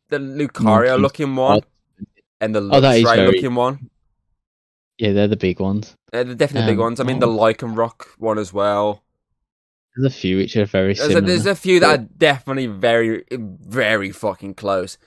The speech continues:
Speaker 1: and it'd be interesting to see how far this actually gets in terms of the legal sense.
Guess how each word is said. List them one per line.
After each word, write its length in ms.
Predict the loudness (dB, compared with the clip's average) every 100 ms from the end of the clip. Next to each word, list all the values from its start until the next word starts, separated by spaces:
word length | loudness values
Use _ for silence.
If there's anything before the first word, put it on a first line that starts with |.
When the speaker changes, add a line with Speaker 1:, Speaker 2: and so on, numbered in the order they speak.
| _
Speaker 1:
and 100 | -8
it'd 60 | -4
be 140 | -4
interesting 300 | -4 -8 -10 -10
to 20 |
see 220 | -6 -6
how 240 | -2 -2
far 260 | -2 -2 -2
this 160 | -4 -10
actually 280 | -10 -12
gets 340 | -8 -6 -6 -10
in 80 | -10
terms 280 | -8 -8 -8
of 100 | -10
the 80 |
legal 320 | -10 -10 -10 -8
sense. 500 | -6 -6 -8 -18